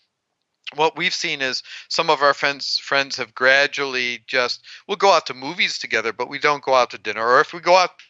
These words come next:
to dinner, we'll go to a place that has options for both of us. Um,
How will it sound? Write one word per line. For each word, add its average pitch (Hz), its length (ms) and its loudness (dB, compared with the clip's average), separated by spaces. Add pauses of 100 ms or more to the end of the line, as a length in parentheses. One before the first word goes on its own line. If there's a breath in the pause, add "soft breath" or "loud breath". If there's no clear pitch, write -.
(240)
to 160 100 -8
dinner, 160 460 -2 (880)
we'll 147 80 -4
go 156 220 4
to 147 100 0
a 139 80 2
place 135 440 0
that 120 300 -2 (280 loud breath)
has 139 220 0
options 131 420 0
for - 140 -12
both 143 380 -2
of 95 120 -8
us. 78 300 -8 (420 loud breath)
Um, 113 500 -4